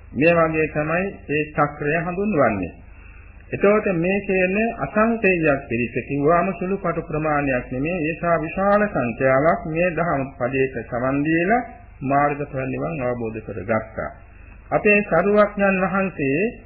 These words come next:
එවැනි සමාගම් විසි හතරකදී අසංකේය අසංකේය බැගින් පිරිස අමා මහ නිවනට පමුණවා වදාළා. ඒ ශාන්තිනායකයන් වහන්සේ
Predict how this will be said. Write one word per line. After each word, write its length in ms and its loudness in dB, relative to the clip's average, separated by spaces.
එවැනි 440 4
සමාගම් 720 4
විසි 340 -2
හතරකදී 760 4
අසංකේය 800 2
අසංකේය 600 2
බැගින් 360 0
පිරිස 320 -2
අමා 340 2
මහ 260 0
නිවනට 360 -2
පමුණවා 520 -4
වදාළා. 560 -6
ඒ 180 4
ශාන්තිනායකයන් 1000 2
වහන්සේ 640 2